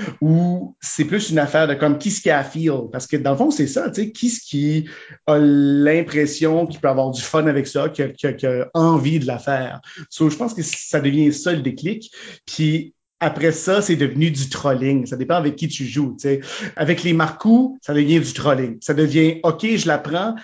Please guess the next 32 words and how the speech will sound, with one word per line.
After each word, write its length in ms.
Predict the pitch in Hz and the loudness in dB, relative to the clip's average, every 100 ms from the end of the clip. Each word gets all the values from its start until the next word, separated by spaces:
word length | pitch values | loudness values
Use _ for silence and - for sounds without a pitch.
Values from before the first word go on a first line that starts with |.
| - | -16
puis 140 | - 160 | -4 0
on 100 | 147 | 0
se 140 | - | -2
pitch 240 | 185 185 | -2 0
des 100 | 143 | -2
contraintes, 460 | 156 143 139 147 147 147 | 0 -2 0 0 -2 -2
on 100 | 131 | -6
se 80 | 123 | -4
dit 120 | 160 | -2
des 100 | 180 | 2
niaiseries, 600 | 160 151 139 127 127 160 | 4 4 2 0 -2 0
la 120 | 156 | 0
fameuse « 560 | 139 156 160 175 156 135 | 0 0 0 2 2 2
Ah, 180 | 208 247 | 4 4
putain 260 | 202 - 190 | 4 0 0
de 120 | 170 | 0
gomme 340 | 131 233 240 175 | 2 2 2 0
dans 120 | 156 | 2
la 140 | 156 | 0
poche ». 880 | - 175 240 240 - - - - - _ _ _ - - | 0 0 0 -2 -6 -8 -6 -8 -10 _ _ _ -14 -10
C'est 100 | - | -4
complètement 380 | 220 233 247 277 | 0 2 0 0
inutile, 420 | 254 175 - 320 | 0 0 -2 0
mais 80 | 208 | 2
des 120 | 147 | 0
fois, 140 | 160 285 | 2 2
on 60 | |
se 100 | 151 | 2
donne 160 | 131 180 | 0 0
des 80 | 147 | -4
petits 260 | - 143 | -8 -4
défis, 380 | 135 - 185 277 | -4 -2 0 0